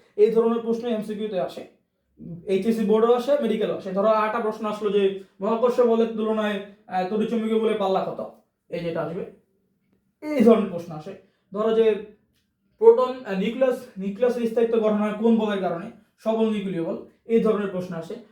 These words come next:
মহাবিশ্ব গঠন হয় কোন বলের কারণে? আহ, সৌরজগৎ st-, স্টেবিলিটি, আহ, গঠন করে কোন বলের কারণে? মহাকর্ষ বল। গ্র্যাভিটন কোন, আহ, গ্র্যাভিটন বি-, গ্র্যাভিটন, আহ, কোন বলের বিনিময় কণা? মহাকর্ষ বল। তারপরে গ্লুয়ন কোন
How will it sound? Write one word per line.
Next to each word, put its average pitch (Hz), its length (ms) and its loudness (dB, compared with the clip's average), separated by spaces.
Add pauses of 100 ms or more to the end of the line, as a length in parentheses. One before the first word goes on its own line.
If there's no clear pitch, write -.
(120)
মহাবিশ্ব 233 380 0
গঠন 226 220 4
হয় 226 140 2
কোন 240 200 2
বলের 220 200 2
কারণে? 175 220 -2
আহ, 165 840 -8
সৌরজগৎ 233 400 2 (300)
st-, 214 300 -10
স্টেবিলিটি, 226 680 -4 (160)
আহ, 190 240 0
গঠন 208 160 0
করে 208 160 -2
কোন 226 220 2
বলের 196 240 0
কারণে? 165 180 -4
মহাকর্ষ 185 420 0
বল। - 240 -8 (240)
গ্র্যাভিটন 240 560 -2 (840)
কোন, 214 140 -6
আহ, 196 480 0
গ্র্যাভিটন 240 520 0 (120)
বি-, 190 540 -4
গ্র্যাভিটন, 233 480 0
আহ, 202 340 -4
কোন 240 340 0 (320)
বলের 208 260 0
বিনিময় 208 340 -4
কণা? 165 160 -6
মহাকর্ষ 185 500 -2
বল। 160 220 -6 (420)
তারপরে 185 260 -4
গ্লুয়ন 247 420 4
কোন 247 460 0